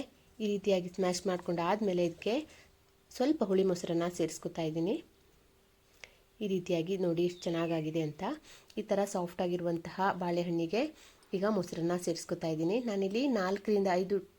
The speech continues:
ಟೀ ಸ್ಪೂನ್ ಆಗುವಷ್ಟು ಮೊಸರನ್ನ ಸೇರಿಸ್ಕೊತಾ ಇದ್ದೀನಿ. ಸ್ವಲ್ಪ ಗಟ್ಟಿಯಾಗಿರುವಂತಹ ಮೊಸರನ್ನ ತಗೋಬೇಕಾಗತ್ತೆ. ಮೊಸರನ್ನ ಹಾಕಿದ್ಮೇಲೆ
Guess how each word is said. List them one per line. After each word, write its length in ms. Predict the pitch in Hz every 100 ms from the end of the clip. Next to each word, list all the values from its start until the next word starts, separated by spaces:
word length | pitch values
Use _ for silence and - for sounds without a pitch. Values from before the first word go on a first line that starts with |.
| _ _ _ -
ಟೀ 80 | 202 196
ಸ್ಪೂನ್ 220 | 196 185
ಆಗುವಷ್ಟು 340 | 165 160 - 226
ಮೊಸರನ್ನ 380 | 208 - 175 175 175
ಸೇರಿಸ್ಕೊತಾ 400 | 180 170 170 165 160
ಇದ್ದೀನಿ. 260 | 156 165 294 - - - _ _ _ _ _ _ _ -
ಸ್ವಲ್ಪ 260 | 226 233 214 185
ಗಟ್ಟಿಯಾಗಿರುವಂತಹ 720 | 185 185 175 175 170 165 180 175
ಮೊಸರನ್ನ 380 | 165 175 160 165
ತಗೋಬೇಕಾಗತ್ತೆ. 680 | 160 156 156 151 143 - 190 262 - _ _ _ _ _ _ _ _ 202
ಮೊಸರನ್ನ 420 | 196 220 226 214
ಹಾಕಿದ್ಮೇಲೆ 520 | 185 185 175 175 185